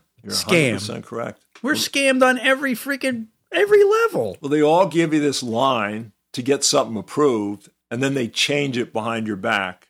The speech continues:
Speaker 1: is what they do.
Speaker 2: So you wonder why we're mad.
Speaker 1: Yeah.
Speaker 2: Why are we pissed off?
Speaker 1: But
Speaker 2: We're
Speaker 1: it's the s-,
Speaker 2: pissed off.
Speaker 1: it's the same thing with people running for election. They promise you all this stuff,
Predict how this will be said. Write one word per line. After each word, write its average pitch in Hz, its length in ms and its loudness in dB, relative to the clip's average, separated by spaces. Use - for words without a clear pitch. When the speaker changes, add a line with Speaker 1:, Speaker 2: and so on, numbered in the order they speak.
Speaker 1:
is 98 140 -12
what 101 160 -10
they 101 140 -10
do. 95 340 -8
Speaker 2:
So 160 260 0
you 151 160 0
wonder 175 300 4
why 165 180 6
we're 160 180 4
mad. 165 520 -2
Speaker 1:
Yeah. 156 300 -2
Speaker 2:
Why 208 180 6
are 240 40 4
we 247 120 2
pissed 247 280 2
off? 262 460 0
Speaker 1:
But - 80 -2
Speaker 2:
We're 277 40 2
Speaker 1:
it's 370 100 0
the 349 60 6
s-, 339 60 6
Speaker 2:
pissed - 100 0
off. 494 400 4
Speaker 1:
it's 170 100 -6
the 190 80 -2
same 202 240 4
thing 208 240 4
with 190 140 0
people 233 420 0
running 175 240 2
for 226 160 0
election. 220 480 2
They 147 140 2
promise 175 560 0
you 165 80 -4
all 147 240 2
this 165 180 -2
stuff, 156 480 0